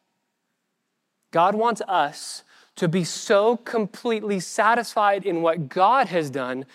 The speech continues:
that we say, "He's enough.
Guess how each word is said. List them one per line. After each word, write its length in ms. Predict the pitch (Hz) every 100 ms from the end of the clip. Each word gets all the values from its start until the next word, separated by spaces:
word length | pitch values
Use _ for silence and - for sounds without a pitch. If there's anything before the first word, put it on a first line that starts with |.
| - - _
that 180 | 151 147
we 140 | 175 185
say, 480 | - 165 147 139 - _ _ _ _ _ _ _ _ _ _ _ _ _
"He's 200 | - 175
enough. 500 | 143 143 123 - _